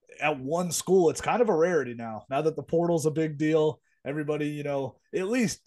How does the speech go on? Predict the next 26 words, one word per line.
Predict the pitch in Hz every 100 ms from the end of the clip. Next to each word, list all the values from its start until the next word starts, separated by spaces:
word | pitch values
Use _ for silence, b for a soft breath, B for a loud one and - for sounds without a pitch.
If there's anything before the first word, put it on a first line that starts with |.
| _
contemplates | - - 190 185 165 143 151 135 120
dipping | 131 131 139 131
their | 127
toes | 135 135 131
into | 131 127 135
it. |
I | 135
mean, | 147 135 - _ _ _
all | - 180
anybody's | 160 156 185 165 160
gotta | 143 151
do | 151
is | 156
look | 139 147
at |
your | 127
stats, | - 139 143 139
over | 139
two | 139 170 156
hundred | 156 139
career | 147 143 135
tackles. | 139 139 139 135 131 120 _ _
You're | 151 175
a |
productive | 165 160 143 160 165 143 -
player. | 147 151 139 127